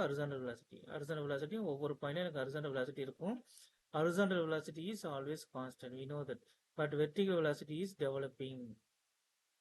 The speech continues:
அப்படியே வந்து கிரவுண்ட்ல வந்து எனக்கு வெர்டிகல் வெலாசிட்டி மேக்ஸிமமா இருக்கும். ஒன் டைமென்ஷனல் மோஷன்னா கிரவுண்ட்ல என்ன வெலாசிட்டி வருமோ அதே ஃபார்முலா தான் இங்க யூஸ் பண்ண போறோம். We have a horizontal velocity, we have a vertical velocity.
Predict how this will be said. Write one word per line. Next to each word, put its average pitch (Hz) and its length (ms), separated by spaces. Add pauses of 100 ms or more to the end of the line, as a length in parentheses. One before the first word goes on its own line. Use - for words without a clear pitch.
(720)
அப்படியே 147 380
வந்து 160 160 (120)
கிரவுண்ட்ல 196 480
வந்து 175 180
எனக்கு 190 200
வெர்டிகல் 156 320
வெலாசிட்டி 139 240 (120)
மேக்ஸிமமா 131 380
இருக்கும். - 220 (140)
ஒன் 180 180
டைமென்ஷனல் 190 540
மோஷன்னா 165 380
கிரவுண்ட்ல 165 420
என்ன 156 180
வெலாசிட்டி 147 360
வருமோ 160 260
அதே 143 240
ஃபார்முலா 139 260
தான் 147 120
இங்க 135 160
யூஸ் 123 160
பண்ண 123 200
போறோம். 180 240 (580)
We 151 200
have 151 220
a 165 120
horizontal 151 460
velocity, 139 420 (140)
we 151 80 (140)
have 139 200
a - 20 (100)
vertical 139 420
velocity. 127 440